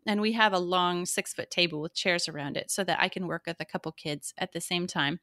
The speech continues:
And it's a good place for all the supplies to have a home in that room so that,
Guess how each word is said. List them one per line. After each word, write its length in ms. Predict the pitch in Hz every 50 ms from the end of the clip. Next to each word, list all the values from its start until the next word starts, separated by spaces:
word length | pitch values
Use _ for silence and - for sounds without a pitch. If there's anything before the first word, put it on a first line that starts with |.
| - - - - - - - -
And 140 | - 247 269
it's 100 | 269 269
a 60 | 285
good 160 | 277 311 262 -
place 440 | - 262 240 240 240 - - - - -
for 240 | - - 220 -
all 140 | - 208 214
the 100 | 196 196 185
supplies 640 | - - 190 - - 185 180 175 175 - - -
to 100 | - 180
have 200 | 170 190 190 156
a 60 | 151
home 420 | 151 190 190 185 156 143 156 180 - _ _ - _ _ _ - - -
in 240 | - 196 185 180 180
that 200 | 165 - - -
room 240 | 180 170 143 151
so 180 | 175 - - 185
that, 280 | 170 165 156 151 - -